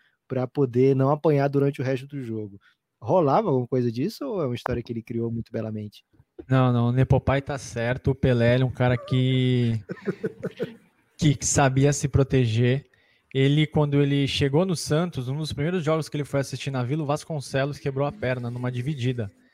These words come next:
Speaker 2: Então ele colocou na cabeça que ele tinha que se proteger em campo. Tem aquela clássica cotovelada na semifinal da Copa de setenta contra o Uruguai,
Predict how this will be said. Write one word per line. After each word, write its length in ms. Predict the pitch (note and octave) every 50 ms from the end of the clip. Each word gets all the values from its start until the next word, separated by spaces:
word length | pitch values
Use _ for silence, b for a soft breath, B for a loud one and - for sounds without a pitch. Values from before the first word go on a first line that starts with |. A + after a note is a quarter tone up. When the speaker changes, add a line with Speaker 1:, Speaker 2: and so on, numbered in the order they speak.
| b b b b b _ _ _ -
Speaker 2:
Então 340 | C3+ C3 - - C3+ C#3
ele 80 | D3+ D#3+
colocou 460 | - - F3 E3 D3+ - - F3 G3+
na 100 | A3 A3
cabeça 500 | - G#3 F3 D3 C#3+ D3+ F3 - - G3
que 140 | F3+ - G3
ele 140 | F#3+ F#3+ F#3+
tinha 340 | - - - F3 E3+ F#3 G3
que 100 | - -
se 140 | - -
proteger 420 | G3 - A3 A3 - A3 F#3+ F#3 G3
em 80 | A3+
campo. 440 | - - G3+ E3+ D#3 - - A#2 G#2 - _ _ _ _ _ _ _ _ _ _ _ _ _
Tem 120 | - G3+
aquela 320 | F3 D#3 - D#3+ D3+ C#3+ C#3
clássica 400 | - D3+ C#3+ C#3 - - C#3+ C#3
cotovelada 760 | - C3+ - - C3+ B2 C#3+ C#3+ C3+ C3 C3+ C3 C3 B2+ - _
na 160 | C3+ B2+ B2
semifinal 560 | A#2+ - C3 B2+ C3 A#2+ - B2+ B2+ B2 B2+
da 100 | B2 B2
Copa 240 | A#2+ - B2+ - B2+
de 80 | A#2+ -
setenta 360 | - B2+ A#2 B2+ A#2+ - A#2+
contra 280 | - B2 B2 A2 - B2
o 60 | B2
Uruguai, 500 | B2+ D3 D3+ C#3+ C#3 C3+ C3+ C3+ C#3